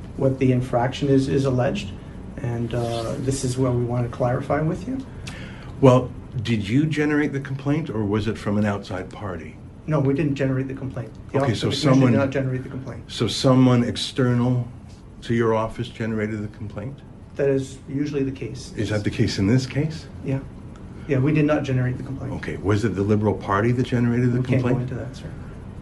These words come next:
Speaker 2: So you won't tell me who the complaint is? The, the complainant is. That's a secret?
Speaker 1: Yeah, no, no, not at this point.
Speaker 2: So at what point do you tell me who the
Speaker 1: The
Speaker 2: secret
Speaker 1: commissioner
Speaker 2: complaint
Speaker 1: is, is the, the ultimate, uh,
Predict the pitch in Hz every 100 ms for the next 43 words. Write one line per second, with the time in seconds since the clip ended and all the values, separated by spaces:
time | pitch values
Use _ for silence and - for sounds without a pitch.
0 | - - - - - - 107 101 131 156
1 | 156 156 - - 175 160 95 87 - 113
2 | 104 101 110 107 110 110 101 78 87 -
3 | - - - - - - - - - -
4 | - - - - 110 117 - 107 98 107
5 | 95 107 98 90 85 - 104 - - -
6 | 214 180 165 156 151 151 151 147 143 151
7 | - 135 - - - - - - - -
8 | - 131 110 123 120 139 - 143 131 -
9 | 127 107 127 113 107 107 104 110 98 -
10 | - 170 190 214 196 170 143 - 143 139
11 | 147 135 135 135 139 143 156 143 - 147
12 | 135 127